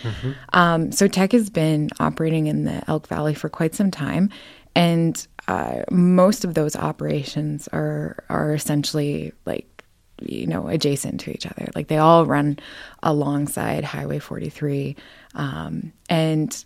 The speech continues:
Speaker 2: in, when we think about the upcoming developments in Alberta, a lot of that's gonna be in the Oldman, uh, River watershed basin,
Speaker 1: Mm-hmm.
Speaker 2: basin. And that's, like,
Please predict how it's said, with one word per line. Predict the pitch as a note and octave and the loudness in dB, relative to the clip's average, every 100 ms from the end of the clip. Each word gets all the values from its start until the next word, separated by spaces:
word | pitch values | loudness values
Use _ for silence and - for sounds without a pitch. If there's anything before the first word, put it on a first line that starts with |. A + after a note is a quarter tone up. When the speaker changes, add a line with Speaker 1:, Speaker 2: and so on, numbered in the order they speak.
| - | -6
Speaker 2:
in, | F3+ - - D#3+ D3+ | -4 -4 -6 -8 0
when | F3 E3 D#3+ D#3 D#3 | 2 2 2 0 0
we | E3+ | 0
think | F3 D#3+ | 0 0
about | D#3+ D#3 D3+ D3 | 0 2 0 0
the | D#3 | -2
upcoming | D3+ - - D3+ D3+ | -2 -2 -2 0 0
developments | D3 C#3+ D3 - C#3+ C#3+ | -2 -2 -2 0 0 0
in | C#3 | -6
Alberta, | C#3 - F3 E3+ D3+ C#3+ - - - - | -8 0 2 4 2 0 -6 -16 -14 0
a | |
lot | E3+ E3 | 4 6
of | E3 | 4
that's | D3+ - - | 0 -4 -2
gonna | D#3+ D3 | -2 0
be | D3+ D3 | -2 -2
in | C#3+ | -2
the | C#3+ | -2
Oldman, | D3 D3 C#3+ D3 D3 _ - | -2 -2 0 0 -4 _ -10
uh, | - - | -8 -6
River | - D#3+ - F3 - _ - | -6 -4 -4 -4 -10 _ -6
watershed | F3+ D#3+ D#3+ - - | -2 -2 -2 -6 -8
basin, | - - A2 | -12 -6 -4
Speaker 1:
Mm-hmm. | A2 B2 C3 | 0 0 0
Speaker 2:
basin. | - D3 - - - | -4 -6 -4 -4 0
And | F3 F3 F3 E3 | 2 4 4 4
that's, | F3 F3 - | 4 2 2
like, | F#3+ D#3 - - | 0 0 -8 -14